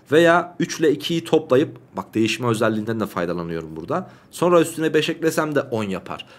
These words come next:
Bu çarpma işleminde de geçerlidir. Buna biz birleşme özelliği diyoruz. O işlemlerin birleşme özelliği.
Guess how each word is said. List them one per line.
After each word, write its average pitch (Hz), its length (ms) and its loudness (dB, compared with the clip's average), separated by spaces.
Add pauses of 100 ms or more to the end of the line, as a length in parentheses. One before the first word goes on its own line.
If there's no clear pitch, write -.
Bu 185 100 -6
çarpma 170 380 0
işleminde 170 460 2
de 139 60 0
geçerlidir. 90 760 -6 (580)
Buna 196 380 2
biz 170 280 -4
birleşme 135 460 2
özelliği 120 500 0
diyoruz. 90 420 -8
O 147 140 2
işlemlerin 127 760 0
birleşme 117 480 -2
özelliği. 92 600 -6